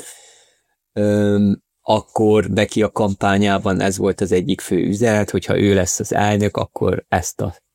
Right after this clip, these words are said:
kis pofás szegedi, ö, szegedi, <laughs> szebeni, ö, polgármestert hozza, ö,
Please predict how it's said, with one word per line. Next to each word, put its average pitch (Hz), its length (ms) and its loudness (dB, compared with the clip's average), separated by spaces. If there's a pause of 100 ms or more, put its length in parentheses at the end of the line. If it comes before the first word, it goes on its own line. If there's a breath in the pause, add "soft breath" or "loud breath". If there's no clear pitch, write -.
(800 soft breath)
kis - 160 -2
pofás 90 480 -2
szegedi, 95 600 0
ö, 110 140 2
szegedi, - 600 -6 (200 loud breath)
<laughs> - 100 -20
szebeni, 98 680 0 (360 loud breath)
ö, 92 240 0 (120)
polgármestert - 1120 -2
hozza, 98 880 -2
ö, 107 400 -4